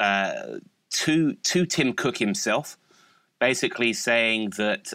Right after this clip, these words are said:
um, what Apple were doing, uh, was against, against the, the, the G D P R rules, et cetera. And this is I A B Europe, I A B Tech Lab. A, a lot of people obviously represent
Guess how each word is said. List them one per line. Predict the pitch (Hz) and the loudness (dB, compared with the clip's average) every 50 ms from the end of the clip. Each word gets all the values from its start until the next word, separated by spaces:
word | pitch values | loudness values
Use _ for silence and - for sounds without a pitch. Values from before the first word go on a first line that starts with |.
| - - | -2 0
um, | 107 104 98 98 98 98 98 95 95 - _ _ _ - - - _ _ _ _ _ - | 2 2 2 2 2 0 0 -2 -2 -6 _ _ _ -8 -8 -8 _ _ _ _ _ -14
what | - 110 131 143 - | -4 0 0 2 4
Apple | 135 127 127 - 127 110 | 4 2 2 2 0 0
were | 110 107 | 2 0
doing, | 92 - 127 123 117 113 110 104 104 104 101 101 101 - - | 0 2 2 2 4 4 2 2 2 0 0 -2 -2 -6 -4
uh, | - 101 98 98 98 95 - 98 | -2 0 0 2 0 0 -2 -2
was | 101 104 90 | -2 0 0
against, | 110 90 - 127 127 127 - - - - - - - | -2 0 0 0 0 0 -2 -4 -8 -8 -8 -6 -4
against | 110 92 - 120 123 120 98 - - - - | -4 -2 0 0 0 0 -2 -4 -8 -6 -2
the, | 107 104 | -2 -2
the, | 101 101 107 107 104 101 95 | -2 -2 -2 -2 0 -2 -2
the | 104 101 | -4 -6
G | 95 - 123 127 117 | -4 -2 0 0 0
D | 113 110 | 0 -2
P | 101 - 117 113 | -2 -2 0 0
R | 113 117 113 107 | 2 2 2 2
rules, | 104 107 104 104 101 95 | 0 0 0 0 -2 -2
et | - - | -2 -2
cetera. | - - 120 117 - - - 117 104 98 98 - - - - - - | -2 -2 -2 -4 -4 -4 -4 -2 -2 -2 -4 -6 -16 -20 -20 -12 -4
And | - 160 | -2 0
this | 190 190 - | 0 0 0
is | 127 101 - - | -4 -6 -2 0
I | 120 120 117 | 2 2 4
A | 117 113 110 | 2 0 0
B | 87 113 104 | 0 0 0
Europe, | 98 95 95 120 127 127 127 120 - - | 0 0 0 0 2 2 0 0 0 0
I | 110 107 107 104 | 0 2 2 0
A | 101 | -2
B | - 101 92 | -2 -4 -4
Tech | 87 - - - 143 143 - - - - | -4 -4 -6 -2 -2 -4 -4 -4 -6 0
Lab. | 113 110 107 107 107 107 104 101 95 - _ - - - _ _ - | 2 2 2 2 2 0 0 -2 -4 -10 _ -20 -20 -20 _ _ -4
A, | 117 113 - - | -2 -2 0 2
a | 113 | 0
lot | 117 123 135 147 143 | 2 4 2 2 2
of | 143 127 - | 0 -2 -2
people | - 131 123 101 117 113 | -2 -2 -2 0 0 0
obviously | - 113 101 - 120 110 | 0 0 0 0 0 0
represent | 98 95 127 - - - 113 98 98 120 120 113 107 98 - - - | 0 0 -2 -2 -2 -4 -4 -2 0 0 0 0 0 -2 -4 -6 -8